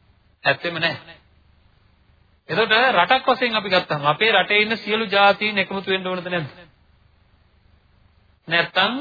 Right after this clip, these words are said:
නේද? ඔක්කොම එකතු වෙලා පොකරට පොර අල්ලපුවාම මුළු රටක් විදිහට බිමට වැටෙනවා. හරිද?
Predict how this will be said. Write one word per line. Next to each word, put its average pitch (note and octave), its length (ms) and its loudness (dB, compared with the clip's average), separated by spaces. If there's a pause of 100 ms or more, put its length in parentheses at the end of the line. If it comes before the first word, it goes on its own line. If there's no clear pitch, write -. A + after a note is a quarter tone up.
(140)
නේද? G#3+ 220 -10
ඔක්කොම F#3 360 0
එකතු G#3 220 0
වෙලා G3 260 2
පොකරට G3+ 440 0
පොර F3+ 180 -2
අල්ලපුවාම F3+ 640 2
මුළු F#3 260 -8 (240)
රටක් G#3 420 2
විදිහට A3+ 360 -2 (1000)
බිමට A#3 300 -6
වැටෙනවා. G3+ 360 -4 (1900)
හරිද? G3 240 -8